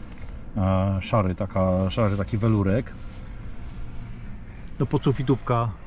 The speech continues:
tak widzicie, w każdym takich Polonezach wisi, tak, jak to mówiło, to jest takie, taka poduszka tu powietrzna. Ale powiem wam, że jestem naprawdę, no,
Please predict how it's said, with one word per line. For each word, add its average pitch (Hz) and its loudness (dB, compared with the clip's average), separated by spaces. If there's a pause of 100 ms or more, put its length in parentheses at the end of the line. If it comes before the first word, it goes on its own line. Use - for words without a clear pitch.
(140)
tak 107 2
widzicie, 104 0
w - -8
każdym 127 6
takich - -2
Polonezach 117 4 (460)
wisi, 131 6
tak, 113 2
jak 107 2
to 110 0
mówiło, 107 4
to 110 0
jest 95 0
takie, 104 2
taka 110 2
poduszka 117 4
tu 101 0
powietrzna. 107 0 (880)
Ale 156 8
powiem 131 2
wam, 131 2
że 110 0
jestem - 2
naprawdę, 110 4 (680)
no, 170 6